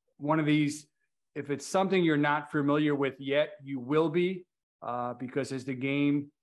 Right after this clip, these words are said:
continues to push to grow international and, uh, continue to find new fans, and schools are always looking for prospects, I think this is gonna be ground zero, uh, for producing players from outside of the States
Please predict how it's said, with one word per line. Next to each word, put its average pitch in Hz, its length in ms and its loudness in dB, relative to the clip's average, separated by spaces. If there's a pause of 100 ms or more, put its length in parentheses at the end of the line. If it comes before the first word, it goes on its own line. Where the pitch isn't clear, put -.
(160)
continues 135 520 -2
to 120 80 -8
push 147 440 -2
to 127 100 -10
grow 127 280 0
international 139 760 -2
and, 123 140 -6 (500)
uh, 117 320 -4
continue 131 460 -4
to 127 60 -10
find 131 280 0
new 131 120 -2
fans, 139 520 -4
and 120 280 -8 (140)
schools 143 380 0
are 127 120 2
always 135 240 0
looking 143 240 -2
for 123 140 -8
prospects, 147 680 0
I 127 40 -8
think 127 220 -10
this 139 220 -4
is 123 120 -6
gonna 131 220 -6
be 123 320 -4 (400)
ground 139 400 2
zero, 127 560 0 (420)
uh, 117 360 -6 (200)
for 123 200 -8
producing 135 540 -2
players 123 600 -2 (140)
from 131 140 -6
outside 131 480 0
of 113 60 -8
the 120 80 -8
States 143 440 -6